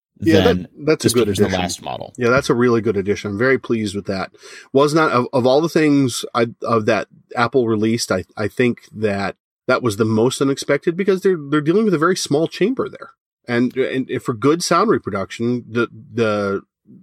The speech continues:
Speaker 1: I mean, obviously there's a limit to this, but the, the, the better, the bigger,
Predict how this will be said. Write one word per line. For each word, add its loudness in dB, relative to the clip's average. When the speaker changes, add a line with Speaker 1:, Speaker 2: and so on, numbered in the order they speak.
Speaker 1:
I -2
mean, 2
obviously 0
there's 2
a -8
limit 0
to -12
this, -4
but -8
the, 2
the, 0
the -2
better, 0
the 0
bigger, 0